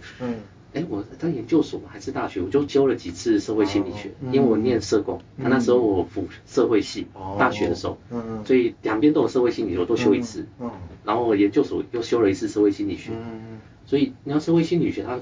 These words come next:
Speaker 2: 非常重视人在环境当中，
Speaker 1: 嗯，
Speaker 2: 环境怎么影响人，
Speaker 1: 是。
Speaker 2: 人怎么影响环境。
Speaker 1: 嗯。
Speaker 2: 所以这个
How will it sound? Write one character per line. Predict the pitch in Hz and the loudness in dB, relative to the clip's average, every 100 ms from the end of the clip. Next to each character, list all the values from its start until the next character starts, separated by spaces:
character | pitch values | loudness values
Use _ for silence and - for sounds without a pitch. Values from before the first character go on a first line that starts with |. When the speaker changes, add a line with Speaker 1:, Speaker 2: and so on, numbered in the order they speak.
| - | -8
Speaker 2:
非 | |
常 | 127 101 | -8 -6
重 | 110 101 | -6 -6
视 | 110 98 - - - - - | -6 -8 -10 -20 -20 -20 -6
人 | 98 | -4
在 | 98 - | -4 -8
环 | - 92 | -8 -8
境 | 104 90 | -6 -8
当 | 87 85 | -8 -12
中， | - - - | -14 -18 -10
Speaker 1:
嗯， | 127 107 90 - | -8 -8 -8 -6
Speaker 2:
环 | 107 | -2
境 | 135 | -2
怎 | 90 | -2
么 | 82 | -8
影 | 85 | -8
响 | - - | -10 -14
人， | - 120 | -12 -10
Speaker 1:
是。 | 95 92 | -10 -4
Speaker 2:
人 | 107 107 | 0 0
怎 | 101 | -2
么 | 98 92 - | -6 -6 -4
影 | 101 | -6
响 | 95 - | -8 -12
环 | 85 | -16
境。 | - - 127 | -16 -16 -12
Speaker 1:
嗯。 | 107 104 101 95 92 | -10 -10 -10 -12 -14
Speaker 2:
所 | - 156 | 0 2
以 | 151 | 2
这 | - | 0
个 | 175 | 0